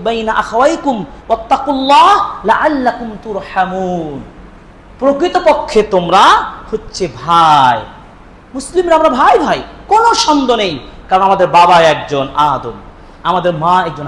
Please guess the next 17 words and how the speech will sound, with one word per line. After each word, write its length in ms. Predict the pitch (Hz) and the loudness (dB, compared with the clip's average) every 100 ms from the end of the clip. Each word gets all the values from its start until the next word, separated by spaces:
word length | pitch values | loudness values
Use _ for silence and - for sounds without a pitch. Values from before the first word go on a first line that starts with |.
| - | -2
হাওয়া। 420 | 139 123 113 101 - - - - | 0 2 2 0 -8 -20 -20 -4
ওই 180 | 214 285 | -2 0
সূত্র 420 | - 247 254 254 | -2 -8 -8 -6
ধরেই 460 | 190 180 208 302 349 - - - | -4 0 2 2 0 -6 -18 -10
কিন্তু 240 | 247 208 226 | -8 -6 -4
আমার 380 | 180 185 180 165 | -2 0 0 0
আপনার 420 | 160 - 160 151 143 | -2 -4 -4 -4 -4
এই 80 | 151 135 | -12 -12
দুনিয়াতে 420 | 170 208 175 - 151 | -12 -8 -10 -10 -8
আগমনের 540 | 143 151 160 156 156 139 - | -2 -2 -2 -4 -6 -8 -12
সূচনা 260 | 165 220 240 | -10 -4 0
হয়েছে, 480 | 240 262 269 339 392 - - - | 2 2 0 -2 -4 -10 -14 0
অদ্যাবধি 640 | 220 180 - 370 381 359 - | 0 0 -2 2 2 2 2
চলছে 540 | 254 214 - 214 156 - - - - - | 2 2 -2 -2 -2 -6 -18 -20 -20 -8
এবং 220 | 190 190 - | -6 -6 -2
কিয়ামত 280 | 185 277 - 208 | 0 0 -2 -4
পর্যন্ত 560 | 175 180 175 180 160 | -4 -4 -4 -2 -2